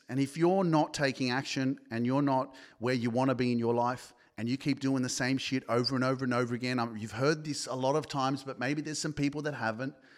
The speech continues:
What's the definition of insanity? It's doing the same shit over and over and over again, being in the same relationship over and over and over again, going through the same motions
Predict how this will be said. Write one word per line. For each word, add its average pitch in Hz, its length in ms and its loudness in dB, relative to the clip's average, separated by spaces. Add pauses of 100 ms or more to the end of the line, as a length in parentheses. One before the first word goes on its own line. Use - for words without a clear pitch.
(400)
What's 143 260 -2
the 156 100 0
definition 139 640 0
of 131 160 -2
insanity? 135 720 -2
It's - 160 -10
doing 160 300 2
the 151 80 0
same 147 380 0
shit 135 340 0 (100)
over 147 300 4
and 165 80 0
over 151 180 4
and 165 80 -2
over 131 140 2
again, 135 240 -2
being 160 280 0
in 175 80 0
the 165 60 -2
same 170 400 2
relationship 147 720 2
over 160 280 4
and 165 80 4
over 165 160 4
and 165 80 2
over 139 160 2
again, 143 260 2 (380)
going 160 260 2
through 190 160 -4
the 175 120 -2
same 170 360 2
motions 156 480 4